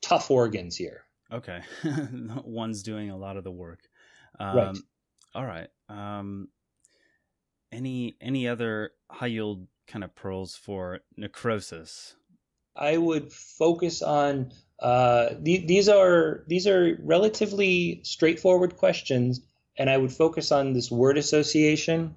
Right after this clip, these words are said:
Speaker 2: Mm-hmm.
Speaker 1: caseating necrosis or ca-, caseating granuloma, think tuberculosis or fungus. Uh, a non-caseating granuloma, so this is that ball of cells that, where the, the nucleus is still viable.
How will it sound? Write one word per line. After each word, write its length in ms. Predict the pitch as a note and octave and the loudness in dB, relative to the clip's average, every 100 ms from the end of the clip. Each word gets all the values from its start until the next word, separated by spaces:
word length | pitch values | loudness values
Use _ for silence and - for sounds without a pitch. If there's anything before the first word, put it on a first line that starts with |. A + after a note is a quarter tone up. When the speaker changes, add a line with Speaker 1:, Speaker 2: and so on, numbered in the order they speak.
| - | -12
Speaker 2:
Mm-hmm. 240 | G#2+ G#2 A2 | -8 -8 -10
Speaker 1:
caseating 800 | - - D3+ D3+ D#3+ D3+ D3 D3+ | -10 -10 -10 -2 4 6 6 4
necrosis 680 | D3 C#3+ D3 C#3+ C#3+ C#3+ C#3+ | 2 4 4 4 4 2 2
or 60 | |
ca-, 320 | G#2+ - C3+ C#3 | -4 2 0 2
caseating 680 | - D3+ D3+ D#3 D3+ D3+ | 4 4 6 4 4 2
granuloma, 760 | C#3+ D3 D3 D3 D3 D3+ D#3 D3+ _ _ | 2 2 2 2 4 4 2 -2 _ _
think 400 | - C3+ B2+ B2+ | -4 2 2 0
tuberculosis 760 | - A#2+ B2 B2+ C3 B2 C3+ B2+ | -2 0 0 4 2 4 0 -2
or 40 | C3 | 0
fungus. 600 | - G#2 F2 - - - _ _ - | 2 2 0 -12 -14 -16 _ _ -8
Uh, 140 | G2 F#2 | -6 -6
a 60 | F#2+ | -4
non-caseating 1080 | G2+ A#2+ F3+ C4+ A3+ A#2+ G#2 G2+ G2+ G2 G2 | 0 4 4 2 2 2 2 2 0 0 0
granuloma, 640 | G2+ G2 F#2 F#2 F2 - | 0 0 -4 -6 -8 -6
so 100 | A2+ | 0
this 200 | B2+ B2+ | 0 0
is 140 | D3+ | 0
that 200 | C#3 C3+ | 2 4
ball 220 | C3 C3+ C3 | 4 6 4
of 100 | B2 | 4
cells 360 | C#3+ C3 B2+ | 4 4 2
that, 200 | A#2+ - _ _ | -4 -8 _ _
where 220 | C3 B2+ | -8 -6
the, 120 | A#2 A#2 - | -4 -6 -8
the 140 | A#2 A#2+ | -2 2
nucleus 500 | D3+ D#3+ D3 C#3 B2 | 2 4 4 4 2
is 100 | - | -2
still 220 | - C3+ | 2 4
viable. 500 | A#2 D3 D3+ G2+ | 4 6 4 4